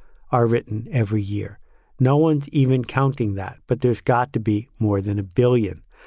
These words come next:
Does the fact that no one can stop you from writing a poem make it more likely that you will write a poem? So there's an interesting balance here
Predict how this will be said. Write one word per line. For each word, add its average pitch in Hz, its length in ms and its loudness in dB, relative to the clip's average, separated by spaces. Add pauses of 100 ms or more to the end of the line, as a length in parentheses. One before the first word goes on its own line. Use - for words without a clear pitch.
(280)
Does 143 200 2
the 156 80 2
fact 165 460 -2 (200)
that 147 160 2
no 123 300 4
one 139 220 4
can 135 220 -2
stop - 640 -4
you 123 280 -2 (360)
from 117 260 0
writing 113 340 2
a 107 60 0
poem 110 580 -2 (480)
make 110 240 0
it 135 220 -2
more 110 180 2
likely 104 640 -2 (160)
that - 220 -2
you 135 100 2
will 135 200 2
write 131 340 0 (140)
a 135 100 -4
poem? 151 520 -2 (840)
So - 160 -2
there's 151 220 4
an 165 80 4
interesting 160 420 0
balance 147 420 0
here - 280 -8